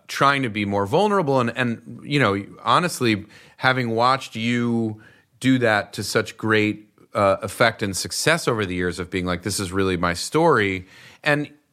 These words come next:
and whether every moment of it is exactly what happened in your life or the essence of what it is, is what,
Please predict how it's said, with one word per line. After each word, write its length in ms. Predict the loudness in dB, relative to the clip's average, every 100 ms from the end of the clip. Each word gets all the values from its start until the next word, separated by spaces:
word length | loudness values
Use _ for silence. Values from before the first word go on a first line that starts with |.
| -4
and 180 | -2 2
whether 400 | 2 4 2 2
every 260 | 0 0 0
moment 480 | 2 4 4 4 2
of 160 | 2
it 100 | 2
is 140 | 0 -4
exactly 420 | 0 0 0 0
what 140 | 0
happened 300 | 0 0 -2
in 40 | -6
your 140 | -2
life 340 | 2 2 0 -6
or 360 | -2 0 0
the 200 | -2 -2
essence 400 | -2 -2 -2 0
of 160 | -2 2
what 200 | 2 2
it 100 | 0
is, 180 | -2 -2
is 160 | -4
what, 300 | 0 0 -2